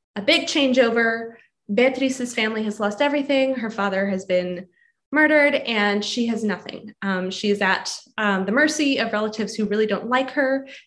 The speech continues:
because her father was mestizo or mixed race. And so, uh, she has nowhere to turn until she meets a handsome young widower named Rodolfo, who proposes.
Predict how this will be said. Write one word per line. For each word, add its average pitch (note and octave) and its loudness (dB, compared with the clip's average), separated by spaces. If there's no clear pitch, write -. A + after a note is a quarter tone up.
because A3 -4
her G#3+ -2
father G3 0
was F3+ -4
mestizo C4 -2
or A3 -2
mixed - -8
race. C#4+ -2
And F#3+ -4
so, F3+ -2
uh, F#3 0
she G3+ -2
has G3 -2
nowhere G#3 0
to G#3+ -8
turn G3 -8
until G3 -2
she A3 -2
meets G3+ -2
a G#3+ -6
handsome G#3+ -2
young A3+ -2
widower G3+ 0
named A#3 -4
Rodolfo, G3+ -4
who B3+ 0
proposes. - -2